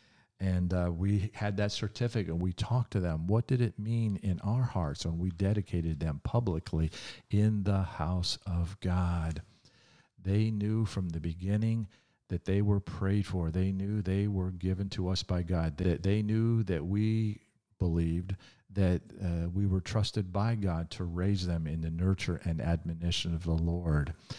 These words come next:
They felt valued. They knew they were fearfully and wonderfully made in the image of God. They knew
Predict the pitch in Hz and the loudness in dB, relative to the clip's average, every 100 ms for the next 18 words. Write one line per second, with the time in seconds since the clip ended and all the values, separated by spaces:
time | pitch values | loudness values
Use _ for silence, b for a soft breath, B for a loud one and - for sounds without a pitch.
0 | B - 90 101 104 98 - 95 92 95 | B -8 4 6 6 4 0 -2 -2 -4
1 | - 82 85 87 92 90 80 73 73 95 | -6 -6 -2 0 2 2 0 -4 -4 0
2 | 98 101 92 90 95 110 117 95 78 73 | 2 2 0 -4 -4 0 2 0 -2 -2
3 | 85 82 80 76 69 - 85 90 85 101 | 0 0 0 -2 -4 -2 2 2 2 0
4 | 92 92 90 90 76 76 73 82 85 87 | 2 0 0 -2 -2 -4 -8 -2 0 2
5 | 90 - 87 87 82 80 85 87 87 82 | 0 2 2 2 2 -2 -2 2 4 2
6 | 76 B B B B - 82 78 - 85 | 0 B B B B 0 2 2 0 2
7 | 82 80 80 - 85 87 95 87 87 82 | 2 2 0 0 -2 -2 0 2 2 0
8 | 73 87 90 92 113 127 98 85 85 | 0 -2 0 0 0 2 2 0 -4